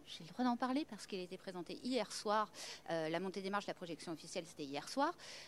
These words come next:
Donc ça y est, il n'y a plus d'embargo critique. Et, euh, et donc, tu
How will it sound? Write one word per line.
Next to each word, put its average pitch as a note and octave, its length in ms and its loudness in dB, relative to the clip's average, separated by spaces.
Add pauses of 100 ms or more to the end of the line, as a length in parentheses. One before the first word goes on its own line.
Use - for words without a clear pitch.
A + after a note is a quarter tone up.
(140)
Donc F#3+ 120 -2
ça D4+ 160 10
y C#4+ 140 10
est, A3 40 8
il G#3 40 6
n'y E3+ 80 6
a D#3 40 -2
plus C#4 160 2
d'embargo G#3 480 8
critique. A#3+ 720 0 (120)
Et, G#3 240 6
euh, E3 420 4
et D3+ 60 2
donc, G#3 180 0
tu G3+ 180 -4